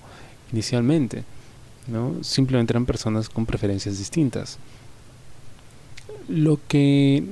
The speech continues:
nos hace, pues, cuestionar exactamente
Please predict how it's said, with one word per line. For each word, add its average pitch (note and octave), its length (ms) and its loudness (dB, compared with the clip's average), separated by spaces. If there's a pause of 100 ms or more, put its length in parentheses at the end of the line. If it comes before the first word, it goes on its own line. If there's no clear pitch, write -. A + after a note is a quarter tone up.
nos D3 440 2
hace, F3 640 2 (920)
pues, C3+ 440 -2 (720)
cuestionar C#3+ 600 2 (280)
exactamente C3+ 840 0